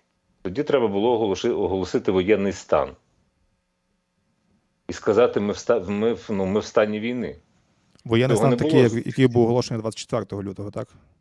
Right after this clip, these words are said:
Speaker 1: Який? От який зараз?
Speaker 2: Так.
Speaker 1: Так, який був оголошений навіть не двадцять четвертого, а двадцять п'ятого чи двадцять шостого. Спочатку був надзвичайний стан.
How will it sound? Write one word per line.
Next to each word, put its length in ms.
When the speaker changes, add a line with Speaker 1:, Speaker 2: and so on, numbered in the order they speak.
Speaker 1:
Який? 460
От 180
який 300
зараз? 540
Speaker 2:
Так. 160
Speaker 1:
Так, 180
який 200
був 220
оголошений 420
навіть 220
не 80
двадцять 260
четвертого, 440
а 20
двадцять 360
п'ятого 300
чи 120
двадцять 240
шостого. 540
Спочатку 420
був 240
надзвичайний 640
стан. 340